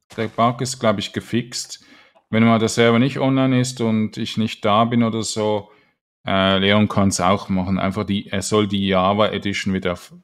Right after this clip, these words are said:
siebzehn machen, also eins Punkt siebzehn oder so. Was jetzt genau, oder Java siebzehn einfach so. So, also im Südwesten,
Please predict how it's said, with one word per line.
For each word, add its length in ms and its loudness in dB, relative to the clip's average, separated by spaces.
siebzehn 560 -4
machen, 300 -8
also 140 -10
eins 280 -6
Punkt 240 -10
siebzehn 400 -12
oder 140 -12
so. 160 -14
Was 140 -18
jetzt 160 -20
genau, 220 -12
oder 140 -10
Java 320 -2
siebzehn 480 -12
einfach 260 -14
so. 240 -16
So, 520 -6
also 180 -2
im 80 2
Südwesten, 1120 0